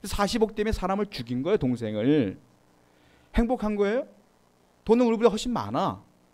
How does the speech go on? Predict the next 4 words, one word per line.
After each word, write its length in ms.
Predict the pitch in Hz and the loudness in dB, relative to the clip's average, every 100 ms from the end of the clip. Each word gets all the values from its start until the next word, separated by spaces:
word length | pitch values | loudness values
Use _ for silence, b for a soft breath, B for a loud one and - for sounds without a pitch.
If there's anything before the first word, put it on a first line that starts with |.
| _ | _
행복한 360 | 233 233 220 208 | -4 -4 -4 -4
거냐고요? 580 | 175 143 110 110 117 156 | -4 -4 -8 -12 -16 -18
아니잖아요. 880 | - 101 117 104 98 101 104 131 143 _ _ b b b b b | -14 -8 -8 -6 -10 -10 -12 -16 -20 _ _ b b b b b
그러니까 300 | 202 247 | 2 2